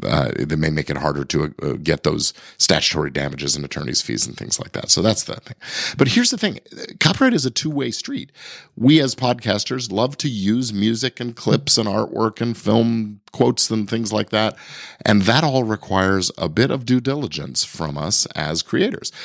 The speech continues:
Copyright law is very clear. Use people's stuff without their permission, and you can find yourself in serious legal trouble.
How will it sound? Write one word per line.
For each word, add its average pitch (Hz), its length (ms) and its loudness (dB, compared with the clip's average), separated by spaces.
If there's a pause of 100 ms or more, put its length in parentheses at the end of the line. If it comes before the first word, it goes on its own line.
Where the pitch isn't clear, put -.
(180)
Copyright 135 440 4
law 110 200 0
is 107 340 -2
very 92 280 -2
clear. 240 360 -6 (220)
Use 98 420 6
people's 147 380 -4
stuff - 340 -2
without 113 340 0
their 123 100 0
permission, 127 600 -2
and 110 280 -4
you 110 100 -2
can 120 160 -4
find 95 240 0
yourself 85 460 -2
in 87 240 0
serious 87 640 0
legal 82 320 -6
trouble. - 420 -4